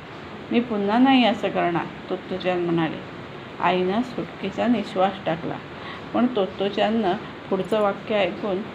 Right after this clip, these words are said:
तोत्तोचानचं पुढचं वाक्य ऐकून मात्र तिचा आनंद क्षणिक असल्याचं तिला जाणवलं. कारण तोत्तोचान म्हणाली,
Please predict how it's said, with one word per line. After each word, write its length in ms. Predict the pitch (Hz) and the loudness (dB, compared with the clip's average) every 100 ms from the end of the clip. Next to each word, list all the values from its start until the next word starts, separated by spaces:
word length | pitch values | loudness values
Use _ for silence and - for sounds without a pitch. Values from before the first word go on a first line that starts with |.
| 254 254 - - - - | -8 -8 -8 -12 -10 -4
तोत्तोचानचं 600 | 190 - 214 214 208 226 | -4 0 2 2 2 -2
पुढचं 480 | - 180 160 220 247 | 0 -2 -2 0 2
वाक्य 320 | 240 - 220 | 2 2 4
ऐकून 360 | 170 165 226 | 4 2 2
मात्र 420 | 240 226 233 247 - - - - - - - | 4 2 2 -2 -2 -6 -14 -14 -14 -14 -4
तिचा 440 | 214 208 214 196 - - - | -4 6 6 6 2 -6 2
आनंद 440 | 180 185 202 208 | 2 4 2 4
क्षणिक 560 | 196 - - 214 208 254 - | 4 2 0 2 4 0 -2
असल्याचं 480 | 233 - 190 185 180 - | -6 0 2 4 0 -2
तिला 220 | 180 165 | 0 0
जाणवलं. 420 | 202 185 160 - - - - - - - - | 4 4 4 -2 -8 -10 -14 -14 -14 -14 0
कारण 220 | 180 180 | 2 4
तोत्तोचान 600 | 185 175 175 190 185 202 | 2 -2 -2 -2 0 0
म्हणाली, 460 | 196 196 208 226 | 2 2 2 2